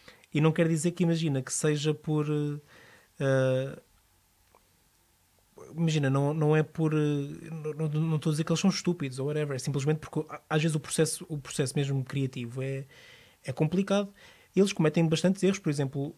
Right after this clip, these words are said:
eu acho que é impossível olhar, por exemplo, não tem, não é um remake, mas o, é impossível olhar para a produção do Star Wars Episódio nove e dizer que aquilo não foi à toa.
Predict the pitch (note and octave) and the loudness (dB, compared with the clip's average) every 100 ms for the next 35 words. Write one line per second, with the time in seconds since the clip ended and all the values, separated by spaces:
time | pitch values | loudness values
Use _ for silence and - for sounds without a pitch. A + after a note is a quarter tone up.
0 | _ _ _ _ _ _ _ F3+ E3+ - | _ _ _ _ _ _ _ 2 2 4
1 | F3+ E3+ - F3+ D3+ D3 C#3 C#3+ C3+ C#3 | 2 2 0 0 0 -2 -2 -4 -6 -6
2 | D3+ D#3+ D3 D3 F#3+ F3+ F3+ F#3 F#3 C#3 | -8 -12 -6 -4 0 6 8 8 6 4
3 | C3 C#3+ C3+ D#3+ - _ - D3 C#3 - | 2 0 -2 -6 -12 _ -6 -4 -2 0
4 | D3+ D3+ C#3+ C#3+ C3+ C#3 - C#3+ C3+ C3 | 0 2 0 -2 -4 -6 -4 -4 -2 -4
5 | - C3+ C3+ B2+ C3+ C3+ C3+ C#3 C#3 C#3+ | -2 0 0 -2 -4 -2 0 2 2 2
6 | D#3 D3+ D3 D#3 - D#3 E3 D#3+ F3+ F#3+ | 0 -2 -2 -4 -4 -4 -2 0 0 2
7 | F#3+ - F3 F3+ D3+ | 0 0 -4 -4 -6